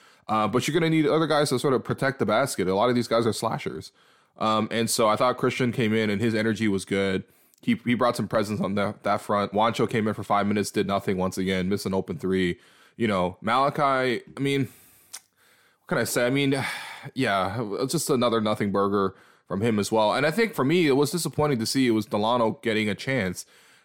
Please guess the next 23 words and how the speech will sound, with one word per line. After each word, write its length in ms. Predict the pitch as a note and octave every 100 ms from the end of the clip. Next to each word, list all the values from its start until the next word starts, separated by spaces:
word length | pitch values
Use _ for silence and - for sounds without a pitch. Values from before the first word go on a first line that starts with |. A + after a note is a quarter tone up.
| _
uh, 100 | A2 C#3+
and 100 | D#3+
which 140 | F3+
is 100 | C#3+
good. 240 | G3+ A#2
I 80 | F#2
mean, 200 | C3 A#2 -
I, 140 | A#2
I 140 | A#2+
like 240 | B2+ C#3 -
the 80 | D3+
fact 200 | C3+ C3
that 120 | A2+
Delano 280 | A2+ A#2+ B2
got 240 | G#2+ G2+
a 40 |
chance, 460 | F#2 D3 C3 F2+ D#2+
right? 160 | A2 C#3+
You 120 | A#3+
gotta 340 | B2 C3 B2
show 320 | - B2 A#2
him 120 | G2+ F2
something. 680 | - B2+ D3+ - F2 F2+